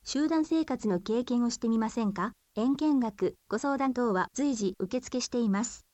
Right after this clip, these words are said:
日時、週二回、火曜日、金曜日を基本に月七回まで、九時から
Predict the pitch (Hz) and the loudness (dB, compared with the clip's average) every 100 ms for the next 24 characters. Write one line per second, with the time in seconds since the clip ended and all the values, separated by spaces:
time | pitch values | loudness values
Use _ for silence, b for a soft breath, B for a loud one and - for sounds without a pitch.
0 | _ 269 285 285 190 - - 330 339 285 | _ -2 -2 -2 -2 -4 -2 2 4 2
1 | 277 247 - - 220 277 320 269 190 175 | 0 -2 -4 -2 0 2 0 0 0 -2
2 | _ - 320 349 339 330 269 196 175 208 | _ -2 2 4 4 2 0 -2 -2 -2
3 | 208 202 277 285 - - 277 214 277 311 | 0 0 2 2 0 -2 0 0 0 0
4 | 269 190 170 - 294 294 247 196 190 | 2 0 -4 -4 -4 -2 -2 -2 -2